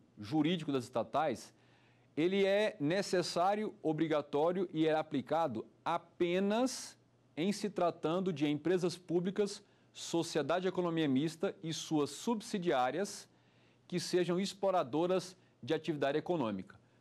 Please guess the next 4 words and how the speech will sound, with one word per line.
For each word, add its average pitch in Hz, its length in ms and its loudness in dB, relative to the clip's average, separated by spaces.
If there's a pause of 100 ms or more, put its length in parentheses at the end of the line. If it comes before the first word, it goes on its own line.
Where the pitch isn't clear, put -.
(100)
comercialização 143 800 -2
de 135 80 -2
produtos, 185 760 0
serviços 139 960 -2